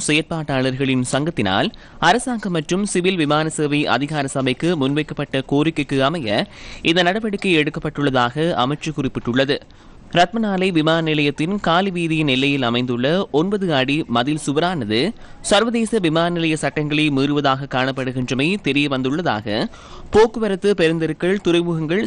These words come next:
சிவில் விமான சேவைகள் அமைச்சு தெரிவித்துள்ளது. இந்த கட்டுமானம் காரணமாக சிறிய அளவிலான தொழில்நுட்ப கோளாறுகளினால் கூட விமானம் ஒன்று மோதுண்டு பாரிய அளவிலான விபத்து ஏற்படக்கூடும் என அமைச்சு குறிப்பிட்டுள்ளது. இது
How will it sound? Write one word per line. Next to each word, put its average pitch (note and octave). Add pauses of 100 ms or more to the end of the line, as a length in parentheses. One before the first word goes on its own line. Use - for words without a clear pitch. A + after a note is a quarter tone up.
சிவில் G#3
விமான D#3
சேவைகள் D3
அமைச்சு D#3
தெரிவித்துள்ளது. A#2 (240)
இந்த A#3
கட்டுமானம் G3
காரணமாக D3+
சிறிய G3
அளவிலான C#3+ (200)
தொழில்நுட்ப G3
கோளாறுகளினால் C#3
கூட F3+ (720)
விமானம் A#3
ஒன்று G3
மோதுண்டு D#3+ (160)
பாரிய F#3
அளவிலான D3+ (100)
விபத்து D#3 (100)
ஏற்படக்கூடும் C#3
என B2+ (240)
அமைச்சு C#3+
குறிப்பிட்டுள்ளது. B2 (540)
இது C3